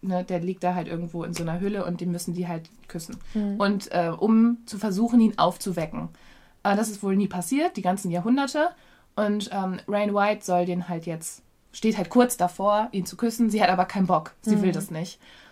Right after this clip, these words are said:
Speaker 1: Und, ähm, ihre Familie oder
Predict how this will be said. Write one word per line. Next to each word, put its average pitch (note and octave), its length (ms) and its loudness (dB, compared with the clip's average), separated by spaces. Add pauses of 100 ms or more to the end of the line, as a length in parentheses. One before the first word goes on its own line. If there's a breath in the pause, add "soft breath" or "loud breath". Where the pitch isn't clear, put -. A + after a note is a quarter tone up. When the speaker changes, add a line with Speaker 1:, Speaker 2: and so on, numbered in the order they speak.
(180 soft breath)
Speaker 1:
Und, F#3+ 340 0
ähm, E3 380 0 (200)
ihre F#3+ 160 -6
Familie G3+ 680 0 (380)
oder E3+ 220 -6